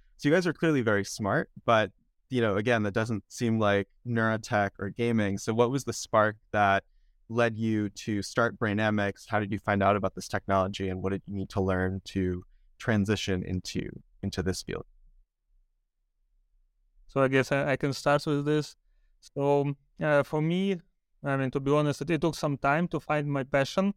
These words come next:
Speaker 2: So I initially started with, with theoretical physics. I, I mean, I really love physics and mathematics, but it wasn't quite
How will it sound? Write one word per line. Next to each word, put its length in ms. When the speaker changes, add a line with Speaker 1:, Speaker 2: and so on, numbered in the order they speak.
Speaker 2:
So 180
I 120
initially 560
started 340
with, 300
with 140
theoretical 500
physics. 480
I, 320
I 40
mean, 140
I 60
really 220
love 220
physics 440
and 160
mathematics, 520
but 200
it 120
wasn't 360
quite 480